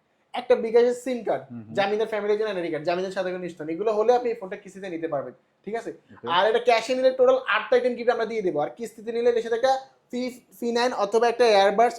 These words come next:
Speaker 1: অথবা একটা, আহ, OnePlus-এর বাডস, এই তিনটার মধ্যে যে কোনো। এই ফোনের সবগুলো কালার অ্যাভেলেবল ইনশাআল্লাহ আমাদের শপ থেকে আপনারা পেয়ে যাবেন। তারপরে আমি যে ডিভাইসটা আমাদের দেখাবো, আমাদের Note fifty Pro, আমাদের একটা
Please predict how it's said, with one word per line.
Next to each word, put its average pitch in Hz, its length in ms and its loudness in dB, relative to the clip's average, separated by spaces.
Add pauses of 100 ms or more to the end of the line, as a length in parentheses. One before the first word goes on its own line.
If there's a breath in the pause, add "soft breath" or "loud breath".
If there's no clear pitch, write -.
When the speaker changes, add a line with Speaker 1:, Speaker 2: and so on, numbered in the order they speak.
Speaker 1:
অথবা 190 240 0
একটা, 233 240 4
আহ, - 680 0 (100)
OnePlus-এর 214 400 0
বাডস, 170 260 0
এই 190 120 -4
তিনটার 220 220 -4
মধ্যে 214 140 -2
যে 202 60 -2
কোনো। 180 160 -2
এই 202 100 4
ফোনের 233 260 2
সবগুলো 214 340 4 (120)
কালার 226 240 2 (380)
অ্যাভেলেবল 214 420 0
ইনশাআল্লাহ 190 260 -6
আমাদের 185 180 -6
শপ 190 140 -6
থেকে 190 160 -4
আপনারা 196 180 -4 (340)
পেয়ে 208 200 8
যাবেন। 139 200 2 (800)
তারপরে 214 300 4
আমি 254 160 2
যে 269 120 0
ডিভাইসটা 247 360 -4
আমাদের 254 220 0
দেখাবো, 214 280 2 (580)
আমাদের 190 260 0 (280)
Note 233 320 0
fifty 220 340 -14
Pro, 170 100 -4 (100)
আমাদের 190 280 -2
একটা 220 140 -4